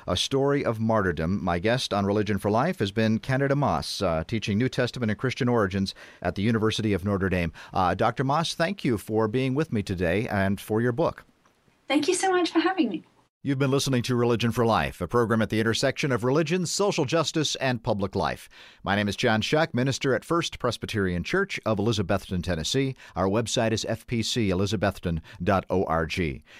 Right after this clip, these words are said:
Speaker 1: You can find information about upcoming programs, including links to podcasts, at religionforlife dot com. Follow us on Facebook,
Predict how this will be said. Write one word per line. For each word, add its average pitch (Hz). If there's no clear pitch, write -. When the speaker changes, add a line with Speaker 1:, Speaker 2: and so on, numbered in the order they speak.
Speaker 1:
You 107
can 120
find 113
information 120
about 92
upcoming 104
programs, 143
including 101
links 127
to -
podcasts, 143
at 98
religionforlife 127
dot 104
com. 69
Follow 98
us 95
on 85
Facebook, 131